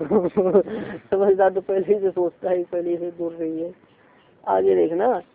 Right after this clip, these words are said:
इंद्रियाण यादव नियम में, आदव करते पहले, तो आदव इंद्रियाण नियम में, पहले इंद्रियों को वश में करके, का शत्रुम कामम यही, कि शत्रु काम का त्याग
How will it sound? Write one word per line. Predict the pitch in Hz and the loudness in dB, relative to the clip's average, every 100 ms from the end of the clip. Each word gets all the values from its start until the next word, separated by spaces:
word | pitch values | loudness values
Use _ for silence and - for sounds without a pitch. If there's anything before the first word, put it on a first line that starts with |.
| _ 196 | _ 0
इंद्रियाण | 196 202 220 247 | 0 2 2 4
यादव | 240 208 202 202 | 4 4 4 2
नियम | 190 196 | 2 0
में, | 185 | 2
आदव | 160 180 214 | 2 4 4
करते | 214 190 190 | 4 0 -2
पहले, | 175 170 160 131 - _ _ _ - | 0 0 0 -2 -4 _ _ _ -4
तो | |
आदव | - - 185 403 233 | -4 2 2 6 4
इंद्रियाण | 214 190 196 208 | 4 2 2 2
नियम | 381 214 220 | 0 0 0
में, | 180 | -2
पहले | - 180 202 214 | 2 4 4 2
इंद्रियों | 190 190 202 | 0 0 -2
को | 196 175 | 0 2
वश | 185 214 | 2 0
में | 190 | -4
करके, | 180 160 - 147 - _ _ _ _ _ _ | 0 -2 0 -4 -6 _ _ _ _ _ _
का | 196 180 185 | -2 0 -2
शत्रुम | - 180 - 254 240 | 0 -2 0 -2 0
कामम | 208 196 226 233 - _ 160 | 0 0 0 0 -4 _ -4
यही, | 170 185 240 | -2 -2 -4
कि | 196 180 | -4 -2
शत्रु | 175 - 214 226 247 233 | -2 -4 -6 -4 -4 -4
काम | 190 180 185 | -2 -2 -4
का | 208 220 | -4 -6
त्याग | - 175 | -4 -6